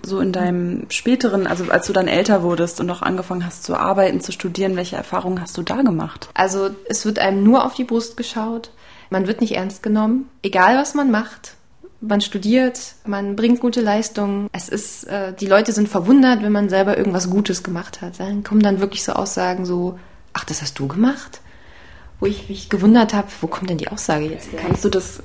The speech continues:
Speaker 1: konkret erzählen? Also erinnerst du dich da an so ein konkretes Erlebnis?
Speaker 2: Ja, es war, also zum Beispiel, es war an der Arbeit und da hatte ich,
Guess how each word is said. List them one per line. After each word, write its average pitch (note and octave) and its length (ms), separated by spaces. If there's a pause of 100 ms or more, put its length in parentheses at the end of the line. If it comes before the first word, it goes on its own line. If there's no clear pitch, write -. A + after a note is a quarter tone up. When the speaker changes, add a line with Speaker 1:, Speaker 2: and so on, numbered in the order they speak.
Speaker 1:
konkret G3 400
erzählen? B3 560
Also F#3 180
erinnerst F3+ 380
du F#3 60
dich F3+ 100
da F#3 140
an F3+ 160
so F3+ 80
ein F3 140
konkretes F3 500
Erlebnis? E3+ 560 (1000)
Speaker 2:
Ja, G3 380
es A#3+ 120
war, A#3+ 280
also A3 180
zum - 140
Beispiel, C4 340
es A#3+ 80
war C4 140
an G#3+ 100
der G#3+ 160
Arbeit A3+ 560
und G#3 160
da G3+ 140
hatte G3+ 180
ich, - 220